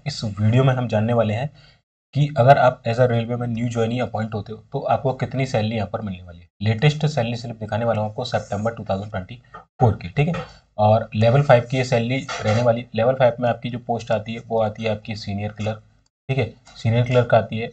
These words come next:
और आपका एक आती है जेडबलए junior account assistant, ठीक है। मैं as a senior clerk appointed हूँ in Indian Railway में, ठीक है। तो देख लो कितनी salary मिलेगी जब आप, अ, पहली बार जो है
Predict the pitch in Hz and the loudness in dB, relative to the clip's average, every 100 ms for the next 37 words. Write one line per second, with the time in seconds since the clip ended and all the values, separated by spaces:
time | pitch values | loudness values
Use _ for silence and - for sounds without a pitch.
0 | - 120 120 107 - 110 104 101 98 107 | 0 0 0 -2 -2 -2 -2 -4 -4 -4
1 | 101 117 110 107 107 104 101 107 107 - | -2 0 0 0 -2 -4 -4 -2 -2 -4
2 | 98 - 95 - - - - - 117 123 | -8 -10 -14 -14 -18 -20 -20 -8 0 2
3 | 123 123 - 110 113 110 107 107 101 95 | 2 -2 -4 -4 -4 -4 -4 -4 -6 -6
4 | 104 110 110 104 101 101 101 95 80 - | -6 -8 -8 -12 -12 -8 -6 -6 -10 -16
5 | - 139 165 165 - - _ 120 120 113 | -10 -4 -4 -4 -18 -20 _ -4 -4 0
6 | 135 151 156 147 143 139 131 127 123 123 | 2 4 2 2 0 0 0 -2 -2 0
7 | 120 120 - 104 104 104 104 _ 113 117 | 0 0 -4 -6 -4 -4 -6 _ -2 4
8 | 120 113 113 117 113 - | 4 4 0 0 -2 -6